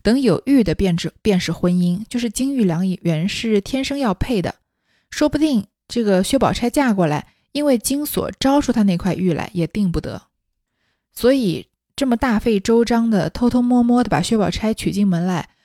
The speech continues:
就是为了让贾宝玉把她那块玉也找到。说不定呢，贾宝玉就会病越来越好了。那贾宝玉成亲总要有自己的院落吧，那这个院落呢，要由贾政来指派。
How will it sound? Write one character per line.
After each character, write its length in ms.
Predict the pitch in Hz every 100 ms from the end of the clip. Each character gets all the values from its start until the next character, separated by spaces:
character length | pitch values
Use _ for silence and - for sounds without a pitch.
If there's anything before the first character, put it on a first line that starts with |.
| _ -
就 100 | 254
是 140 | 247
为 220 | 247 254
了 260 | 196 160 - -
让 260 | 220 196
贾 160 | 208 208
宝 140 | 190
玉 100 | 202
把 100 | 196
她 120 | 170
那 120 | 208 214
块 140 | 208
玉 180 | 247 240
也 120 | 175
找 160 | 156 170
到。 300 | 156 - _ _ _ _ _ _ _ _ _ -
说 160 | 277
不 80 | 262
定 160 | 269 254
呢， 100 | 180
贾 140 | 196
宝 140 | 185 180
玉 80 |
就 120 | 190 196
会 240 | 196 185
病 280 | - 247 208
越 160 | 214 208
来 100 | 202
越 140 | 240
好 220 | - - -
了。 220 | 151 - _ _ _ _ _ _ _ _ _ _ _
那 180 | 277 269
贾 160 | 247
宝 140 | 247 202
玉 100 | 226
成 280 | - 180 208
亲 180 | 247
总 160 | 233 170
要 80 | 208
有 140 | 180
自 160 | 180 262
己 100 | 190
的 80 | 170
院 260 | 247 262
落 200 | 202 175
吧， 240 | 147 135 - _
那 240 | 208 214 202 _ -
这 100 | 254
个 60 | 254
院 200 | 277 214
落 140 | 208
呢， 180 | 180 156
要 140 | 214
由 140 | 185 196
贾 180 | 185
政 180 | - 226
来 120 | 180 180
指 240 | - -
派。 300 | - 196